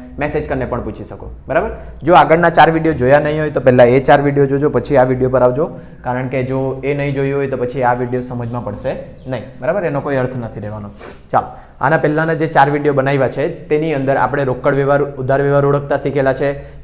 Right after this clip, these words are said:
બે ખાતા કયા સંકળાયેલા છે અથવા તો બે કઈ અસર સંકળાયેલી છે તે શીખાય છે. આજે જે આપણે શીખવાના છે તે ઉધાર અને જમા કરતા શીખવાના છે, બરાબર? ઉધાર અસર કઈ રીતે આપવી અને જમા અસર કઈ રીતે આપવી તે. ચાલો, તો સૌથી પહેલા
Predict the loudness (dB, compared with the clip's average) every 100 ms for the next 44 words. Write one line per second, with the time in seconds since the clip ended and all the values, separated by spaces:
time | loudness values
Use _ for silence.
0 | -2 2 2 2 0 2 2 2 0 -2
1 | 0 0 0 -2 -2 -4 -4 -4 0 0
2 | 2 -2 -2 -4 -4 -4 -2 -2 -2 -2
3 | -4 -2 -4 -2 -8 -6 -6 -6 -8 -12
4 | -14 -2 4 6 6 8 4 4 -2 -2
5 | -2 0 0 -2 0 0 0 -4 4 6
6 | 6 0 -4 -4 -2 0 0 0 -2 -4
7 | -4 -6 -6 -4 -2 0 0 -2 -6 -6
8 | -4 2 4 4 2 2 4 4 4 2
9 | 2 -2 0 2 2 4 2 2 -4 -2
10 | 0 2 0 0 -6 -6 -12 -10 -8 -8
11 | -12 -20 -20 -20 -20 -20 -20 -20 -8 -8
12 | -8 -16 -16 -2 0 0 -2 0 2 2